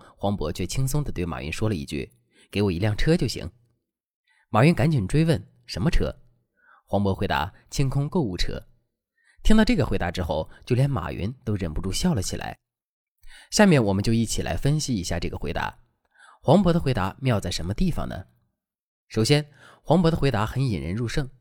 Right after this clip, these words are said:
这会让别人对他的话感兴趣。当一句话被很多人关注之后，这句话就拥有了力量。另外，黄渤的话在占据了上风的同时，还不会让马云觉得生气、没面子。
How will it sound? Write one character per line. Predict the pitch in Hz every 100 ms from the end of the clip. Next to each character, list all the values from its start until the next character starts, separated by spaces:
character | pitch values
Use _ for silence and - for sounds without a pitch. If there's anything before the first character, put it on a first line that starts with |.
| _ _ -
这 | 143
会 | 147
让 | 131 110
别 | 98
人 | 92 85
对 | 98
他 | 92
的 | 90
话 | - 92
感 | - -
兴 | - 127
趣。 | - - - _ _ _ _ -
当 | 202 180
一 | 92
句 | 101
话 | 113 107
被 | 92 117
很 | - 82 87
多 | 143 180
人 | 185
关 | 185 156
注 | 139
之 | -
后， | - - - - -
这 | 117
句 | 92
话 | 101 85 -
就 | -
拥 | 101 143 156
有 | 101
了 | -
力 | 117 143
量。 | 85 - _ _ _ _ _ _ _ _
另 | 104
外， | 92 80 _ _ - -
黄 | 120 139
渤 | 107
的 | 110
话 | 110 95
在 | 104
占 | - 117
据 | 101
了 | 90
上 | 147 127
风 | 113
的 | 107
同 | 92 113
时， | - 98 - -
还 | - 135
不 | 107
会 | 147
让 | 165
马 | 131 -
云 | 98
觉 | 110 90
得 |
生 | - 156
气、 | - - -
没 | - -
面 | 110 180 131
子。 | -